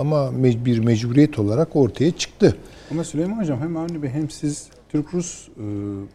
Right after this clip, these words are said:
Speaker 2: bu olay, bu jeopolitik, yeni jeopolitikteki Türk-Rusya, e, ilişkisini bir tür zoraki evlilik gibi tarif
Speaker 1: Ha, muhakkak.
Speaker 2: ediyorsunuz.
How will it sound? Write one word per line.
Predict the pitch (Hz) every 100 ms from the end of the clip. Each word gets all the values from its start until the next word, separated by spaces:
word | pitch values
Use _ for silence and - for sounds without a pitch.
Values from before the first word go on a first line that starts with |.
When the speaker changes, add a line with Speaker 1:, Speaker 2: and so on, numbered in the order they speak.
| -
Speaker 2:
bu | 135 180
olay, | 110 101 92 120
bu | 156
jeopolitik, | 131 117 87 101 92 101
yeni | 104 131
jeopolitikteki | 120 113 - 101 95 98 92 - 107 101 98 - _ _ _ _
Türk-Rusya, | 117 107 104 - 110 101 107 156 - 123 92 - -
e, | 107 101 101 92 -
ilişkisini | 131 151 - 139 - 101 135 247 - _ _ _ _ _ -
bir | 254 247
tür | 220 214 - - - _ _ _ - _
zoraki | 120 160 202 202 - 247
evlilik | 139 107 92
gibi | - 90
tarif | - 90 -
Speaker 1:
Ha, | 98
muhakkak. | 165 -
Speaker 2:
ediyorsunuz. | - 95 - - -